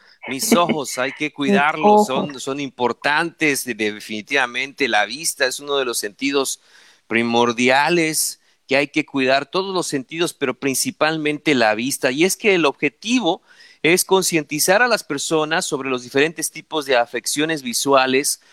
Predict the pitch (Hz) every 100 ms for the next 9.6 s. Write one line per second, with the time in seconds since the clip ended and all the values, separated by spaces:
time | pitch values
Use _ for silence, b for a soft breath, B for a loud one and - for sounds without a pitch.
0 | b - 135 - 123 - 127 143 160 147
1 | - 202 - - b b - 127 131 131
2 | 131 131 131 131 123 135 131 127 175 170
3 | - 190 165 135 - b b 117 123 127
4 | 123 123 123 107 127 127 123 123 131 120
5 | 156 151 151 175 143 139 - 160 170 -
6 | 127 131 131 - 170 165 - 180 - 165
7 | 165 165 - 151 - 156 160 165 156 139
8 | 131 160 202 170 139 - 117 127 123 127
9 | 131 120 120 139 -